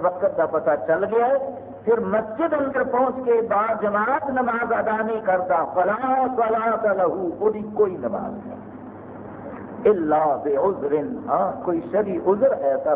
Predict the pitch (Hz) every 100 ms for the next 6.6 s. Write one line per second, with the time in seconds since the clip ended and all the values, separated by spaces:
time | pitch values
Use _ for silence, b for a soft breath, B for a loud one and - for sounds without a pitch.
0 | - 135 123 117 131 185 190 180 - -
1 | - - - - - 151 151 160 170 170
2 | 156 139 220 226 156 156 - - - -
3 | - 147 151 165 170 175 170 - 147 147
4 | 151 - 139 139 190 202 170 175 170 156
5 | 156 160 156 - 151 156 151 123 139 139
6 | 165 214 240 226 226